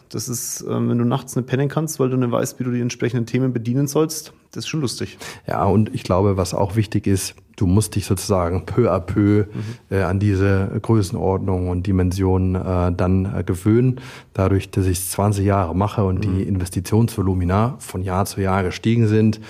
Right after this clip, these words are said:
Speaker 2: hatte ich halt eine relativ, ich wurde da gut rangeführt, sagen wir mal so.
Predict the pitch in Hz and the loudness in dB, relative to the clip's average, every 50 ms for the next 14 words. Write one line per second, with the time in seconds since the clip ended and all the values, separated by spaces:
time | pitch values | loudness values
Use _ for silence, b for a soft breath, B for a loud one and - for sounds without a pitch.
0 | B B B B - 95 92 98 - - 98 95 92 - 95 87 95 98 98 90 | B B B B -4 -4 -2 -2 -2 -2 0 0 0 0 0 0 2 2 2 0
1 | 87 - - 104 95 90 - - - - B B B B B - - 107 117 117 | -2 -2 -2 -2 0 -2 -2 -8 -12 -14 B B B B B -8 -2 0 2 2
2 | 110 101 98 117 107 101 101 104 117 107 101 92 - - 98 92 87 87 95 98 | 2 2 2 2 0 2 2 2 2 2 0 0 0 0 0 0 0 0 0 0
3 | 92 92 92 98 95 95 95 87 95 95 85 82 | 2 2 4 4 4 2 2 2 2 0 0 -2